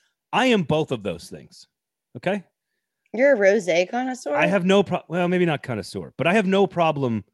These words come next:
Speaker 1: drinking rosé. So Mondays, flight night, as you said, build your own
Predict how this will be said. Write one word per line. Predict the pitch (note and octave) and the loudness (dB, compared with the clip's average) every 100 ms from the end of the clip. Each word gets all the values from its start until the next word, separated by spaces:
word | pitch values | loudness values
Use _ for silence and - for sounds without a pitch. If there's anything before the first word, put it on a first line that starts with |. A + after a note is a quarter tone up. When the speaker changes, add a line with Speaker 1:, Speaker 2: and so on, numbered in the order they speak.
| _ _ _ _ _ | _ _ _ _ _
Speaker 1:
drinking | B2+ B2 A#2 | -6 -4 -2
rosé. | G#2+ F#2+ F#2 E2+ C#2 - | -2 -2 -4 -8 -10 -4
So | C#3+ A#2+ A2+ G#2+ - | 0 2 0 -4 -2
Mondays, | D#3+ A3+ B2 F#2+ A#2+ - _ | 0 2 0 -2 -8 -12 _
flight | - D3+ B2+ | -4 -2 -2
night, | G#2 G#2 B2+ | -4 -8 -6
as | A2+ G#2+ | -6 -6
you | B2 | -8
said, | G#2+ F#2+ G2 | -8 -6 -2
build | B2+ C3+ | -2 -2
your | C3 | -2
own | B2 B2 | 0 0